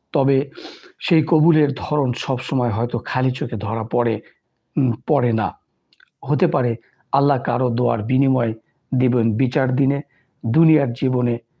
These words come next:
দুনিয়ার জীবনে, দুনিয়ার জীবনে কবুল না হয়ে সেদিন এর বিনিময়ে পেয়েই বরং সে প্রচণ্ড আনন্দিত হবে। আবার হতে পারে এক দোয়ার বদৌলতে সে অন্য কিছু পাচ্ছে। আবার হতে পারে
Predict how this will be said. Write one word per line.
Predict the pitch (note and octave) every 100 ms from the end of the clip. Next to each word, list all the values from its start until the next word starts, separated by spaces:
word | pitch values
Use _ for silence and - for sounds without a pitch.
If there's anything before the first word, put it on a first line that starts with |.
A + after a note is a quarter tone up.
| _ _ _ _ C3
দুনিয়ার | C3 E3+ F3+ F#3 C#3+
জীবনে, | D3 C3+ C3 B2+ - _ _ - C3+
দুনিয়ার | D#3+ F3+ F#3 D3+
জীবনে | D#3+ D3 C#3 B2+
কবুল | D3 C3+ C3+ A#2+
না | A#2
হয়ে | A2 B2+ A2+ - _ _
সেদিন | - - C3+ C3+ -
এর | D#3+ D#3
বিনিময়ে | D3+ C#3 C3 B2+ A#2 A2+ - _ _ _ _ -
পেয়েই | D3 C#3 B2
বরং | A#2 A2+ A2+ A2 _
সে | - -
প্রচণ্ড | A#2 - C3 C3+ A#2 G#2+ -
আনন্দিত | B2+ C3+ C#3 B2 A#2
হবে। | G#2 A2+ G#2+ - _ _ -
আবার | B2 A#2+ A2
হতে | A#2 B2+ D#3
পারে | C#3 A2+ G#2+ - _ _ _ -
এক | A#2 A2+ -
দোয়ার | G#2+ A#2+ A2
বদৌলতে | G2+ B2 B2 C3 B2+ A#2+ A#2 G#2 _ _
সে | - - A#2+ -
অন্য | D#3+ D3+ C3+
কিছু | B2+ A2 A2+
পাচ্ছে। | - - - G2+ - _ _ -
আবার | A2+ A2 F2+
হতে | B2 C3
পারে | C#3+ D3 B2